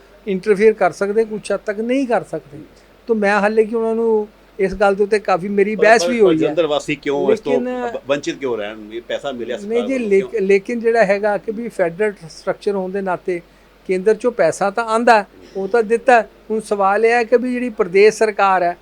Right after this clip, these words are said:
Speaker 1: ਉਹ ਪ੍ਰੋਪਰ ਖਰਚ ਕਰੇ,
Speaker 2: Utilization
Speaker 1: ਲੱਗੇ
Speaker 2: ਵੀ।
Speaker 1: ਨਜ਼ਰ, ਯੂਟੀਲਾਈਜ਼ੇਸ਼ਨ ਪ੍ਰੋਪਰ ਹੋਣੀ ਚਾਹੀਦੀ ਹੈ।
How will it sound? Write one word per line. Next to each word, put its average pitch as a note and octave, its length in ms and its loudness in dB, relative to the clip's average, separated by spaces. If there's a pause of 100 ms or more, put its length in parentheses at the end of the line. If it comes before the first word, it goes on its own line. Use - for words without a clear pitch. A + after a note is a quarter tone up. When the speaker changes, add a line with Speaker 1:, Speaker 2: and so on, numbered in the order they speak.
(260)
Speaker 1:
ਉਹ A#3 100 6
ਪ੍ਰੋਪਰ G#3 500 4
ਖਰਚ G3 360 -2
ਕਰੇ, G#3 300 4
Speaker 2:
Utilization F3 560 2
Speaker 1:
ਲੱਗੇ G#3+ 260 6
Speaker 2:
ਵੀ। B3 60 6
Speaker 1:
ਨਜ਼ਰ, F#3+ 280 2
ਯੂਟੀਲਾਈਜ਼ੇਸ਼ਨ A#3 720 4
ਪ੍ਰੋਪਰ F#3+ 300 -2
ਹੋਣੀ F3 160 -8
ਚਾਹੀਦੀ E3 300 -12
ਹੈ। C3+ 80 -20